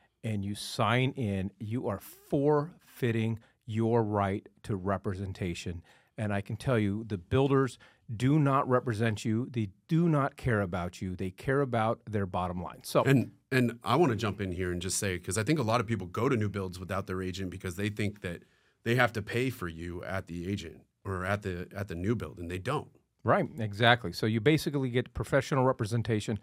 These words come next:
Speaker 1: On our side, you get representation by a highly skilled team of real estate wealth managers. And so, and we even can negotiate even a little more.
Speaker 2: Mm-hmm.
Speaker 1: Most agents don't know you can still negotiate with the builder. So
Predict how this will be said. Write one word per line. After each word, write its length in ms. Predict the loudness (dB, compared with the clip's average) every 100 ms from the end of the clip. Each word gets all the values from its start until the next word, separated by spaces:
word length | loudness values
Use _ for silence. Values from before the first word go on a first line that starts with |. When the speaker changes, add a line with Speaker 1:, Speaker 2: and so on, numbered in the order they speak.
| -8 -20 -20 -4
Speaker 1:
On 160 | -2 2
our 180 | 6 6
side, 560 | 6 2 2 2 -2 -6 -16 _ _
you 180 | 0 2
get 160 | 4 4
representation 800 | 4 2 0 0 0 0 0 2
by 340 | 2 2 -2 -2
a 280 | -2 0 -2
highly 440 | -2 0 2 0
skilled 520 | -4 -4 0 0 0
team 280 | -2 0 2 -2
of 140 | -2
real 160 | 0 0
estate 240 | 0 0
wealth 280 | 2 2 2
managers. 640 | 2 2 2 0 -2 -2 -8 -20 -20 _ _ 2
And 240 | 4 4
so, 680 | 4 6 6 6 4 0 0
and 300 | 2 4 4
we 100 | 6
even 340 | 6 8 6 4
can 160 | 4
negotiate 600 | 4 4 4 4 4 2
even 380 | 2 0 2 0
a 60 | 0
little 220 | 0 0
more. 380 | 4 4 2 -2 2
Speaker 2:
Mm-hmm. 200 | 4 6
Speaker 1:
Most 200 | 4 4
agents 240 | 2 2
don't 180 | 2 2
know 80 | 2
you 140 | 0
can 120 | -2
still 220 | -4 -2 0
negotiate 460 | 2 0 0 -2
with 120 | -2
the 60 | -4
builder. 300 | 0 2 0
So 220 | 0 0